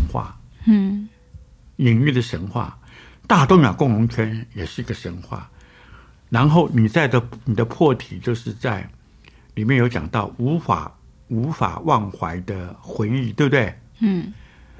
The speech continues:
Speaker 1: 无法忘怀就指一首歌嘛。
Speaker 2: 嗯。
Speaker 1: 可一首歌都没有，里面没有歌。
Speaker 2: 嗯。
Speaker 1: 而只有回忆。回忆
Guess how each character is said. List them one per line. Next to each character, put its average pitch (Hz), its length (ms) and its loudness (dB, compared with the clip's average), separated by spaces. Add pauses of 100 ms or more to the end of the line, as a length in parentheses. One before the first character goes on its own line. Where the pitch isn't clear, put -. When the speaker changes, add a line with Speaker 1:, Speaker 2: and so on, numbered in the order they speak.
Speaker 1:
无 240 100 4
法 247 120 8
忘 226 220 8
怀 170 100 4
就 185 160 4
指 - 260 -8
一 110 100 -4
首 71 320 -4
歌 98 220 -4
嘛。 90 280 -10 (320)
Speaker 2:
嗯。 233 240 -4 (1080)
Speaker 1:
可 123 100 0
一 170 120 2
首 107 220 -4
歌 123 200 0
都 117 120 0
没 101 220 -2
有， 95 180 -8 (720)
里 110 180 -4
面 135 140 4
没 123 140 4
有 117 100 2 (140)
歌。 104 260 -6 (600)
Speaker 2:
嗯。 190 300 0 (1040)
Speaker 1:
而 110 220 -2 (140)
只 - 220 -10
有 104 140 -4
回 87 340 -14
忆。 95 240 -16 (2500)
回 120 260 0
忆 131 220 -2